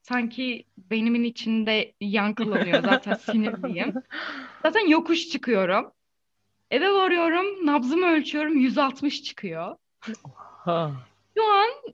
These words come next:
Speaker 1: istediğim tek bir şey var ve saçımı gerçekten kazıtmak istiyorum. Yani bütün hıncımı,
Speaker 2: <laughs>
Speaker 1: bütün her şeyimi
Speaker 2: Dur şimdi, dur.
Speaker 1: saçımdan,
Speaker 2: <laughs>
Speaker 1: saçımdan çıkarabilirim. Şu an saçımı üç numaraya vurdurma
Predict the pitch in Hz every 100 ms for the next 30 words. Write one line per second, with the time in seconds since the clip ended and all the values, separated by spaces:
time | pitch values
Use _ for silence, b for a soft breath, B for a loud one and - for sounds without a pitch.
0 | - 262 - 349 330 403 415 - 381 381
1 | 247 302 294 359 392 370 - 285 277 302
2 | 330 277 294 302 294 - 311 - 240 226
3 | 233 240 - - 196 196 226 254 269 220
4 | 254 - 370 440 285 349 247 247 453 440
5 | 403 330 285 294 370 359 330 285 208 170
6 | 185 180 - 175 170 165 165 156 165 165
7 | - - - 226 - 349 330 349 302 339
8 | 359 359 302 349 381 403 240 - 370 381
9 | 392 381 381 - - 349 392 403 - 330
10 | 330 359 359 370 - 285 - 320 302 320
11 | 330 285 285 240 311 311